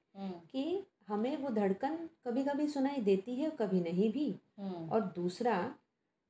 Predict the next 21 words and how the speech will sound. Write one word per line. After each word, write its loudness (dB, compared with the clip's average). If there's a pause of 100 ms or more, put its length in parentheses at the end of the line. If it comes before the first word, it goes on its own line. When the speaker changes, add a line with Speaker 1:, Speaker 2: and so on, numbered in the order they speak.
Speaker 2:
अ, -6 (720)
हम 2
यहाँ 4
हैं 0 (400)
Speaker 1:
हम्म। -4
Speaker 2:
और 0 (580)
जिस -2
डायमेंशन 4
में 6
हम 4
हैं 2
यहाँ, 0
Speaker 1:
हाँ। -2 (320)
Speaker 2:
हमें 2
माँ 0
सिर्फ 2 (540)
महसूस 2
Speaker 1:
हाँ। 8
Speaker 2:
होती 4
है 4 (380)
और -2